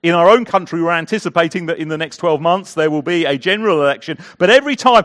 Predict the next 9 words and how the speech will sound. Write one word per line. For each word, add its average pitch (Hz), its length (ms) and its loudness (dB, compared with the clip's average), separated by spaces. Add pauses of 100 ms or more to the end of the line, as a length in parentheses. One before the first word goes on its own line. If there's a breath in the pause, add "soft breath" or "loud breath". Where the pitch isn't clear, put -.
(160 loud breath)
an 196 100 0
election 202 420 2
rolls 185 380 2
round, 170 640 0
politicians 196 720 -2
make 185 300 -4
claims, 165 560 -6
don't 190 300 -4
they, 143 340 -4